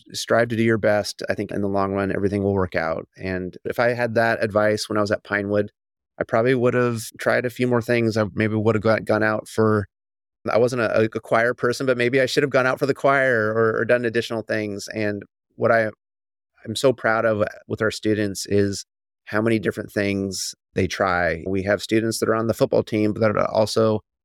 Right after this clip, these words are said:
sing in the choir. They're in the High School Musical. They're on the journalism staff. They're with, work with student council. And again,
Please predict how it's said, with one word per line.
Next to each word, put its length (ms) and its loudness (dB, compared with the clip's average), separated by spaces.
sing 180 -2
in 80 0
the 80 -2
choir. 420 2
They're 120 -4
in 60 -2
the 60 0
High 140 0
School 180 -4
Musical. 460 0
They're 120 0
on 100 2
the 120 0
journalism 540 0
staff. 520 -2
They're 360 2
with, 260 -2
work 220 -2
with 80 -4
student 280 0
council. 520 -2
And 140 -2
again, 320 -2